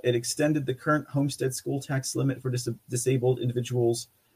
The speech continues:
to surviving spouses who are at least fifty-five years of age or older. And that was also important because from what I understand, uh,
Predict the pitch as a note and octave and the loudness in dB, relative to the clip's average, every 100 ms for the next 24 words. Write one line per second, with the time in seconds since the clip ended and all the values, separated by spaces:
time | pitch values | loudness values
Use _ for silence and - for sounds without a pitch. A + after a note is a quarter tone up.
0 | _ - B2+ B2+ C#3 C#3+ C#3 - A#2 A#2+ | _ -6 0 8 8 8 4 4 4 4
1 | A#2 B2 A#2 A#2+ A#2 B2 B2+ B2 A#2+ A#2+ | 0 0 2 0 -2 -6 0 6 6 6
2 | A#2+ A#2 A#2 A2 A#2+ A#2 G2 A2+ A2+ - | 2 2 0 -2 0 0 0 2 0 -2
3 | - - C3 C#3 E3 F#3+ E3+ D#3 C#3+ D3 | -12 -2 6 8 8 6 6 6 6 4
4 | C3 C3+ B2+ B2+ C3 C3+ C3+ C#3 C#3+ C#3+ | 2 0 0 2 2 4 4 6 6 4
5 | C3 C3 C#3 C3+ C3+ C3+ _ - - - | 2 0 4 6 4 2 _ -20 -4 8
6 | B2 A#2+ B2 | 10 10 8